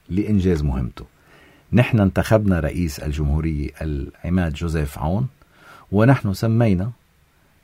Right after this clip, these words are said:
رئيس الحكومة دولة الرئيس نواف سلام. أوكي؟ فإذن الاثنين نحن حريصين، والمملكة أيضًا حريصة، يعني الداخل والخارج الإقليمي،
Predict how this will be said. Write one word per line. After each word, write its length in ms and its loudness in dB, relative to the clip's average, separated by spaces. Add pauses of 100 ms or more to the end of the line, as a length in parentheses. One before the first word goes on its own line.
(600)
رئيس 300 0
الحكومة 640 -2 (680)
دولة 260 -2
الرئيس 300 -2
نواف 220 -4
سلام. 260 -14 (580)
أوكي؟ 340 -4 (480)
فإذن 520 0 (540)
الاثنين 640 4
نحن 220 0
حريصين، 640 -4 (320)
والمملكة 840 0
أيضًا 240 -8
حريصة، 500 -8 (640)
يعني 280 -2 (100)
الداخل 580 2 (480)
والخارج 640 2
الإقليمي، 520 -8